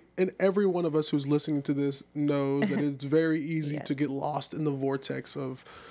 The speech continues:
Speaker 1: Instagra-, Instagram swiping or Facebook video swiping or whatever that looks like, or even, like, posting and hyper-focusing on having the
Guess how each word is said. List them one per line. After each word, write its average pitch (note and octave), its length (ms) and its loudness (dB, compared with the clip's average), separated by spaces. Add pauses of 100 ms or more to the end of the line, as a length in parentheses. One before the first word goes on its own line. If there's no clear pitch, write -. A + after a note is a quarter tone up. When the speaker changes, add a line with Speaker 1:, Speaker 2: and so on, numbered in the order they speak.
(260)
Speaker 1:
Instagra-, C#3+ 500 -2
Instagram D#3 540 0
swiping E3+ 640 0
or C3 420 -2 (340)
Facebook C#3+ 440 4
video E3 420 4
swiping D#3 760 0
or C3+ 220 -4
whatever E3+ 360 2
that D#3 200 0
looks C#3 280 -2
like, C#3 80 0
or D3+ 140 4
even, G3+ 260 4
like, D3+ 180 -4
posting C#3+ 460 0
and C#3 80 -2
hyper-focusing C#3 720 -2
on C#3+ 240 -2
having C#3 300 -2
the C3+ 60 -6